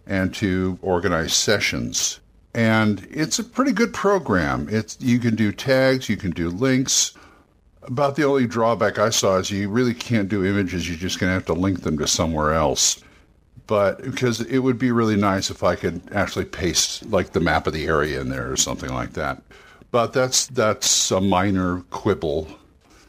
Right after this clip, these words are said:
And I've been playing around with it for the better part of a year. It's a monthly subscription fee right now. I got in right after the beta, where they were offering limited time life-, lifetime subscriptions. So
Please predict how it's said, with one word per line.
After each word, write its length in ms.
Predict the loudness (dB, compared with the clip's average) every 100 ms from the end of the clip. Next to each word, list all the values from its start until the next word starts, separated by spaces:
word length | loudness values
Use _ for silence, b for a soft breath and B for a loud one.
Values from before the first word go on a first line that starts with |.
| b b b b
And 400 | 2 4 4 2 0
I've 180 | 0 0
been 160 | -2
playing 300 | -2 0 2
around 320 | 2 4 2 2
with 120 | 0
it 120 | -2
for 100 | 0
the 80 | 0
better 180 | 2 0
part 280 | 0 0
of 80 | 0
a 60 | -4
year. 460 | -4 0 2 0 0
It's 500 | -2 0 0 -2 -6 -2
a 120 | 0
monthly 460 | 2 2 0 -2
subscription 760 | -4 -4 -6 -2 0 0 -2 -2
fee 260 | -2 -2 0
right 240 | 0 0
now. 260 | 0 0 0
I 200 | 0 0
got 280 | 2 2 4
in 260 | 4 2
right 220 | 2 4 4
after 260 | 2 0
the 100 | -4
beta, 560 | -2 -2 2 2 0 -2 _ _ b b b b b
where 120 | -2 2
they 120 | 2
were 140 | 2
offering 600 | 2 0 0 -2 0 0
limited 320 | 0 0 -2
time 280 | 0 0 0
life-, 440 | 0 0 0 -4 -6 -14 -18 -4
lifetime 540 | 0 0 0 -4 -2
subscriptions. 920 | -4 -4 -4 -2 -2 -4 -2 -2 -2 -4 B B B B
So 500 | -2 2 2 2 0